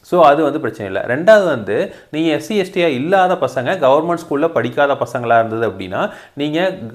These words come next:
கவர்மெண்ட் காலேஜஸ்ல வந்து ஜாயின் பண்ணீங்க அப்படின்னா உங்களுக்கு வந்து ரொம்ப வந்து மினிமமான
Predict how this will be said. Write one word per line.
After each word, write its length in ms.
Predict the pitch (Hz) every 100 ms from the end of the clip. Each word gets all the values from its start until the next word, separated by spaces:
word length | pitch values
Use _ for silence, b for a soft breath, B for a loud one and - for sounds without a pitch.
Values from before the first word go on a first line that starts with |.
| - -
கவர்மெண்ட் 480 | 123 160 220 214 202
காலேஜஸ்ல 640 | 143 139 139 127 123 117 107
வந்து 100 | 104
ஜாயின் 360 | 123 113 107 113
பண்ணீங்க 280 | 104 104 104
அப்படின்னா 200 | 92 87
உங்களுக்கு 420 | 180 156 120 110 117
வந்து 200 | 160 156
ரொம்ப 360 | 110 127 151
வந்து 320 | 143 117 151 143 123
மினிமமான 680 | 156 185 180 151 127 120